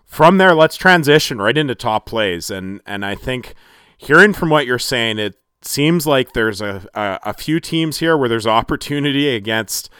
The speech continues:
um, some also-rans. It's, it seems like we've got a little bit outside of maybe the Calgary game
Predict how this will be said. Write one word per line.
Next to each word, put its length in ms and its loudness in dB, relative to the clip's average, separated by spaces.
um, 460 -10
some 260 -8
also-rans. 920 0
It's, 240 -12
it 240 -6
seems 320 -4
like 180 0
we've 200 -4
got 220 2
a 40 0
little 240 -2
bit 320 -2
outside 360 -2
of 60 -6
maybe 220 -4
the 80 -6
Calgary 500 -2
game 320 -6